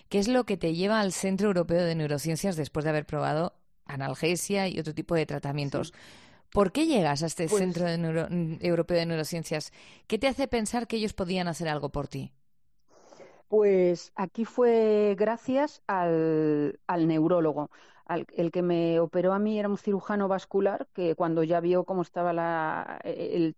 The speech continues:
Speaker 2: el tema y vio realmente de qué iba, dijo, "Mira, yo aquí ya no te puedo ayudar, tienes que ir a un neurólogo". Y, y busqué un buen neurólogo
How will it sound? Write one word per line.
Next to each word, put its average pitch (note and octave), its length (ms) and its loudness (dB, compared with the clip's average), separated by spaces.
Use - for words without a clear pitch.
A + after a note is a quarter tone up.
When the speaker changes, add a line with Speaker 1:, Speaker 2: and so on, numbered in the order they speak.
Speaker 2:
el E3 220 -2
tema F#3 360 0
y D3+ 60 0
vio D#3+ 260 2
realmente E3+ 540 0
de E3 120 0
qué F3 140 -2
iba, F3+ 220 0
dijo, E3+ 240 -6
"Mira, D#3 200 0
yo D#3+ 80 -2
aquí E3 180 -6
ya F#3 140 -4
no F#3 100 -4
te E3 100 -4
puedo D#3+ 220 -2
ayudar, D#3+ 420 0
tienes G#3 280 0
que G3+ 100 0
ir G3 60 2
a - 40 2
un F3+ 80 2
neurólogo". D#3+ 640 2
Y, E3+ 560 0
y F#3 120 2
busqué G3+ 640 0
un G3 180 2
buen F#3 260 2
neurólogo A3+ 600 2